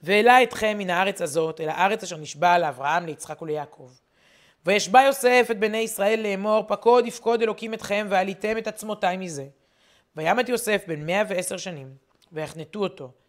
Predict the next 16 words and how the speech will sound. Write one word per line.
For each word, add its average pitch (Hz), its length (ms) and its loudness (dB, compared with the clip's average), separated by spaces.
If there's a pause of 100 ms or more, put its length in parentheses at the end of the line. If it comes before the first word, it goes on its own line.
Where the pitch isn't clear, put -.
(220)
וישם 156 440 -10
בארון 135 460 -8 (160)
במצרים." 135 460 -20 (600)
מסיימים 196 500 -8 (460)
עם 156 80 -18
זה 185 80 -12
שיוסף 175 360 -8
אומר 170 220 -8
פה 175 60 -12
שני 156 160 -14
דברים. 131 300 -16 (140)
"אותי 208 320 -10
גם 180 180 2
תקברו 170 520 -4
בארץ 160 300 -4
ישראל", 165 360 -6